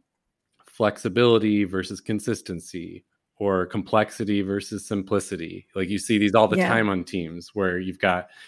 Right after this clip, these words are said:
Speaker 1: and it's good, right? 'Cause you need a healthy team kind of covers the full spectrum
Speaker 2: Yeah.
Speaker 1: and has diversity, but
Speaker 2: Mm-hmm.
Speaker 1: you need to learn how to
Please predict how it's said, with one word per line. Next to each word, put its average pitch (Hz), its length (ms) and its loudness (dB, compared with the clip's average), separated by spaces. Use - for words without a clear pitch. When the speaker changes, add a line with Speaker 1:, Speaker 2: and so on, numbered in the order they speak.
Speaker 1:
and 117 100 2
it's 107 120 2
good, 117 360 8
right? 110 200 6
'Cause 107 140 -2
you 107 120 0
need 120 320 6
a 98 140 -2
healthy 123 360 2
team 101 580 2
kind 143 180 2
of 127 80 0
covers 113 840 2
the 107 60 -12
full 104 200 -4
spectrum 135 500 0
Speaker 2:
Yeah. 113 60 -16
Speaker 1:
and 95 100 -6
has 104 160 2
diversity, 104 540 4
but 104 420 6
Speaker 2:
Mm-hmm. 185 220 0
Speaker 1:
you 110 100 0
need 113 120 2
to 104 80 4
learn 98 540 0
how 95 340 -2
to 90 440 -4